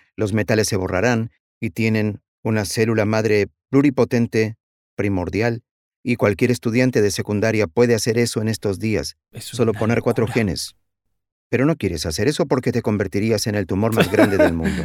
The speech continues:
Speaker 2: <laughs> Sí, eso no suena
Speaker 1: Sí,
Speaker 2: divertido.
Speaker 1: no reviertes la edad, es muerte instantánea. Y si haces eso en un ratón, y no hemos hecho mucho de esto, pero hay laboratorios que lo hacen, los ratones mueren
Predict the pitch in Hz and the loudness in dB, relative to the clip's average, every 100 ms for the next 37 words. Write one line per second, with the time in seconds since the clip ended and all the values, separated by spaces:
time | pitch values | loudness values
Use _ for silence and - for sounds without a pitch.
0 | 139 - 202 196 196 151 147 123 143 135 | -8 -2 0 2 0 -2 -2 -2 -4 -4
1 | 117 113 117 120 120 127 135 113 117 104 | -4 -4 -2 2 4 6 4 4 2 2
2 | 92 87 87 85 - - 104 113 120 120 | 0 0 0 -2 -4 -4 -2 2 2 2
3 | 104 90 85 82 82 78 76 78 _ _ | 0 -2 -4 -4 -4 -4 -6 -10 _ _
4 | - 85 123 127 147 127 139 131 110 95 | -14 -6 0 2 2 2 0 0 0 2
5 | 123 135 107 - 110 160 - _ _ _ | 2 2 0 0 0 -2 -6 _ _ _
6 | - 104 143 180 123 98 107 98 90 92 | -4 0 2 4 2 2 -2 -2 -2 -2
7 | 92 87 80 78 80 85 95 110 104 104 | -2 -2 -2 -2 -4 -2 0 2 2 0
8 | 98 147 151 - 87 78 82 80 78 - | 0 0 -2 -2 -2 -2 -4 -4 -6 -10
9 | _ _ _ _ - 101 98 107 - 139 | _ _ _ _ -6 -4 0 0 2 2
10 | 131 110 117 131 85 80 | 2 0 0 2 0 -4